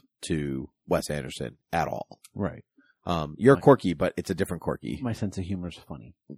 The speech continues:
Speaker 1: Is it, though?
Speaker 2: It
Speaker 1: Yeah.
Speaker 2: is.
Speaker 1: I don't know. I, I'm not done talking about this film. Don't go to your fun facts. I'm not even done talking about this film. Le-, I, I think that Ralph Fiennes particularly creates an, a very memorable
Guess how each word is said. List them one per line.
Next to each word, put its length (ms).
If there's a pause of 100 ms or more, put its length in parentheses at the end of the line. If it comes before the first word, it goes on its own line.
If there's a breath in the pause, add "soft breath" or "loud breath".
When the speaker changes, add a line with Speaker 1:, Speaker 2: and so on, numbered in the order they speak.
(180)
Speaker 1:
Is 140
it, 100
though? 200 (280 soft breath)
Speaker 2:
It 100
Speaker 1:
Yeah. 180
Speaker 2:
is. 60 (100)
Speaker 1:
I 100
don't 100
know. 120 (100)
I, 80
I'm 180
not 140
done 100
talking 200
about 120
this 140
film. 140
Don't 160
go 140
to 60
your 100
fun 200
facts. 340
I'm 60
not 120
even 160
done 180
talking 260
about 180
this 160
film. 320 (400 soft breath)
Le-, 260
I, 100 (140)
I 160
think 400 (1120)
that 300 (160)
Ralph 440
Fiennes 480 (260)
particularly 560
creates 480 (340)
an, 300 (260)
a 80 (280)
very 540 (100)
memorable 1000